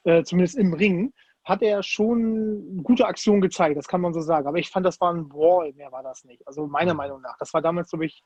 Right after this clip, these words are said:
Speaker 1: war es der Main Event? Ja, es war der Main Event von, äh,
Speaker 2: Mhm.
Speaker 1: oder war, ja, es war der Main Event.
Speaker 2: Eine
Speaker 1: Oder war der Main
Speaker 2: Mania.
Speaker 1: Event Shawn Michaels gegen Diesel, ne? Ich weiß es grad auch nicht. Ähm, nee, ich glaub, Bam Bam Bigelow gegen Lawrence Taylor war der Main Event.
Speaker 2: Oh, das war,
Speaker 1: Und das,
Speaker 2: ich
Speaker 1: das
Speaker 2: meine
Speaker 1: war
Speaker 2: auch.
Speaker 1: eigentlich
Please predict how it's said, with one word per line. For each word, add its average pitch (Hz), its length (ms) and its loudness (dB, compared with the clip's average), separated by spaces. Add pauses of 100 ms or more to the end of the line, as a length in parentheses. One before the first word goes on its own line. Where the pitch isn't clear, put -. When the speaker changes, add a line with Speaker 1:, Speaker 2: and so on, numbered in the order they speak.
Speaker 1:
war 147 120 -2
es - 80 -8
der 160 100 -6
Main 170 220 -2
Event? 196 300 -2
Ja, 165 100 4
es - 100 -6
war 165 80 2
der 165 100 2
Main 175 200 -2
Event 180 360 -4
von, 180 200 -6
äh, 180 220 0
Speaker 2:
Mhm. 104 100 -14 (260)
Speaker 1:
oder 165 240 -4
war, 175 300 -2
ja, 151 60 -4
es - 120 -10
war 240 60 2
der 160 100 0
Main 139 160 -10
Event. 151 300 -6 (460)
Speaker 2:
Eine 127 200 -8
Speaker 1:
Oder 165 160 2
war 175 100 2
der 175 120 4
Main 185 160 2
Speaker 2:
Mania. 170 140 -2
Speaker 1:
Event 180 420 -2 (480)
Shawn 175 260 -2
Michaels 185 340 0
gegen 165 200 -4
Diesel, 175 260 -2
ne? 160 240 -6
Ich - 140 -14
weiß 151 160 -2
es 139 100 -10
grad 135 140 -10
auch 143 140 -8
nicht. 160 220 -8 (440)
Ähm, 170 480 2 (380)
nee, 175 180 4
ich - 80 -6
glaub, 170 180 2
Bam 185 200 2
Bam 175 120 0
Bigelow 175 280 0
gegen 165 140 -4
Lawrence 170 300 -2
Taylor 170 300 -2
war 156 100 -2
der 196 140 -2
Main 180 180 -6
Event. 165 300 -6
Speaker 2:
Oh, - 40 -20
das - 200 -8
war, 107 100 -2
Speaker 1:
Und - 160 -8 (140)
das, - 420 -18
Speaker 2:
ich - 100 -18
Speaker 1:
das 101 180 -6
Speaker 2:
meine - 40 -12
Speaker 1:
war 214 80 -2
Speaker 2:
auch. - 60 -2
Speaker 1:
eigentlich 165 480 -4